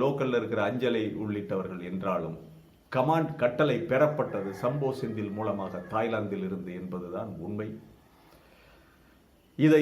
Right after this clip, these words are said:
தமிழக அரசு கண்டுபிடிக்க வேண்டும். ஆம்ஸ்ட்ராங் அவர்கள் விட்டு சென்ற அந்த போரை, போதைக்கு எதிரான, போதை கும்பலுக்கு எதிரான போரை தமிழக அரசு தொடர்ந்து நடத்த வேண்டும்.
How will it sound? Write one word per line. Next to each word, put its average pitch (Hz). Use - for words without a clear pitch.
தமிழக 151
அரசு 131
கண்டுபிடிக்க 127
வேண்டும். 110
ஆம்ஸ்ட்ராங் 160
அவர்கள் 131
விட்டு 143
சென்ற 139
அந்த 113
போரை, 120
போதைக்கு 147
எதிரான, 107
போதை 147
கும்பலுக்கு 147
எதிரான 101
போரை 101
தமிழக 123
அரசு 98
தொடர்ந்து 123
நடத்த 107
வேண்டும். 92